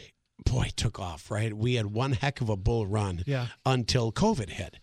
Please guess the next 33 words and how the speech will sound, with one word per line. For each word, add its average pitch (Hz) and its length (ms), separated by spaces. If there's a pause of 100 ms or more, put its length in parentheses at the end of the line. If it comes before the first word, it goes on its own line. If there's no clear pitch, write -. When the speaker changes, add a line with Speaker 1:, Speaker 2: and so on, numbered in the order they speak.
(280)
Speaker 2:
Yes. 120 220
Speaker 1:
Then 143 220
we 147 80
took 170 240
a - 20
big 143 220
hit, 196 240
but 147 100
now, 143 280
Jeff, 170 300
we're 190 120
slowly 123 520
climbing 107 680
back 135 320
up. 175 200
Yes, 127 380
you 170 60
have 135 120
days 123 280
that 127 100
are 120 80
down, 117 300
but 196 140
then 120 120
other 113 200
days 120 260
are 135 80
way 110 260
up. 214 180
Speaker 2:
Absolutely. 147 580
It's 139 220
more, 220 280 (200)
more. 180 380